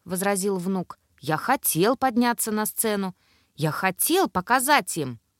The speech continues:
Чаянья фыркнула. «Показать им? Так зачем нужна вся эта школа? Чтобы выпендриваться?» Мальчик покачал головой и отвернулся.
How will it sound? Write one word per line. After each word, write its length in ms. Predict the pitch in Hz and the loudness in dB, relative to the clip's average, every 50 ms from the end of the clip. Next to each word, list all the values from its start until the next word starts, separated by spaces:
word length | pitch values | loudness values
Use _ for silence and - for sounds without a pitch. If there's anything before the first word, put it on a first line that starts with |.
| _ _ _ _ _ _ _ | _ _ _ _ _ _ _
Чаянья 420 | - - 208 202 208 208 196 185 180 | -8 -4 -2 0 0 0 -2 -4 -4
фыркнула. 640 | 180 - - 185 - - - - 147 131 131 120 - _ _ _ _ _ _ _ _ _ _ _ | -6 -4 -4 -4 -4 -4 -8 -10 -8 -8 -8 -10 -12 _ _ _ _ _ _ _ _ _ _ _
«Показать 760 | 190 180 - - 160 139 127 127 175 185 214 220 196 - - | -4 -4 0 0 0 0 2 2 4 4 4 4 0 -4 -4
им? 220 | 196 175 175 - _ _ _ _ _ _ _ _ | -4 -4 -4 -6 _ _ _ _ _ _ _ _
Так 140 | - 240 226 | -2 -2 0
зачем 360 | 233 285 - - 330 294 247 | 0 0 0 0 0 2 2
нужна 320 | 240 262 247 254 269 254 | 2 0 2 4 2 2
вся 160 | 220 - - 226 | 4 2 2 0
эта 200 | 220 - 240 233 | 2 2 0 -2
школа? 500 | - - - 277 269 240 180 147 127 - _ _ _ _ | -2 -2 0 2 2 2 2 -2 -6 -10 _ _ _ _
Чтобы 320 | - - - 277 233 214 226 | -16 -4 -2 0 2 2 2
выпендриваться?» 1040 | 185 196 180 - - 247 277 320 339 330 311 262 190 160 - - - 156 135 123 - _ _ _ _ _ _ _ _ _ - - - - _ _ _ | 2 2 0 2 0 0 0 2 2 0 0 0 0 -2 -2 -6 -6 -6 -6 -8 -10 _ _ _ _ _ _ _ _ _ -20 -20 -20 -20 _ _ _
Мальчик 340 | - 285 320 302 - 262 - | -2 -2 -2 0 -2 -4 -2
покачал 480 | - 240 - 247 247 - - 269 247 | -4 -2 -2 -2 -2 0 -2 -2 -2
головой 460 | 220 190 220 226 233 247 254 311 320 302 | 0 0 0 2 2 0 0 -2 -4 -4
и 160 | - - 240 | -2 0 0
отвернулся. 880 | 254 240 - 202 220 220 202 180 170 160 156 139 - - - 143 135 | 0 0 0 -2 -2 0 0 0 -2 -2 -2 -4 -4 -6 -6 -6 -10